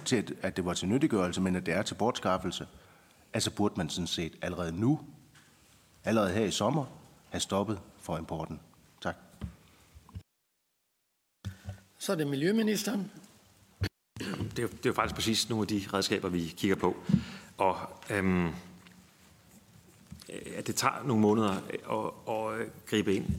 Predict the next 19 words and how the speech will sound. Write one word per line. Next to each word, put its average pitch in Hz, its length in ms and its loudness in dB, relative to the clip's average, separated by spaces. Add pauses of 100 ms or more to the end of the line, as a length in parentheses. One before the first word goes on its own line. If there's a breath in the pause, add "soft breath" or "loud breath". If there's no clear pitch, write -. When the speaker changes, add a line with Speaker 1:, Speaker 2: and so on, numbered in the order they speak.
Speaker 3:
og, 104 80 -6
og, - 220 -4 (100)
og 107 160 -4
være 104 140 -2
helt - 200 -2
sikker 113 180 -2
på 104 120 0
det 101 120 4
juridiske, 101 460 2 (640 loud breath)
som - 220 2
jo 95 120 4 (100)
er 120 60 6
samtidig 120 520 4
med 101 240 6 (380)
den 101 140 4
markante 107 400 2
opstramning 95 580 0
af, 104 200 0 (360)
af, 107 340 -6